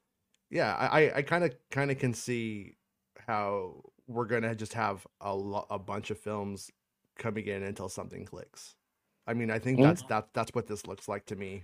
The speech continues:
Speaker 1: I, like, when you look at all of it, because when we look at, like, what the actual, like, open slate is, I know I've said this, like, a few times, so s-,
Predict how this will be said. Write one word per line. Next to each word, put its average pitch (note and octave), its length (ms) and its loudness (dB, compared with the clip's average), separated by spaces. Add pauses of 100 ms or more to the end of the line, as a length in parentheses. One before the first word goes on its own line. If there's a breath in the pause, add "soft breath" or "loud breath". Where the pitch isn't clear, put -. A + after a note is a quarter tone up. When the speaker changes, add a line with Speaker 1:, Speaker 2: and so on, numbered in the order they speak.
Speaker 1:
I, B2 180 0
like, C3 160 0
when C3 80 4
you B2 80 4
look A#2+ 160 0
at A2 60 2
all G2+ 320 0
of G2+ 80 -2
it, G2+ 140 -2
because C3 360 2 (560)
when D#3 140 4
we E3+ 80 6
look D3+ 200 4
at, E3+ 140 6
like, B2+ 180 0
what C3 160 2
the A#2 160 2
actual, A#2+ 440 -2
like, G#2+ 200 -2
open A#2+ 320 0
slate A2+ 240 -2
is, A#2 120 -2
I C#3+ 60 2
know E3 100 8
I've C#3+ 80 6
said C3+ 120 -2
this, A2 100 -4
like, - 100 -6
a G2 60 -4
few G#2+ 180 -8
times, G#2 320 -4
so G2+ 80 -4
s-, - 320 -6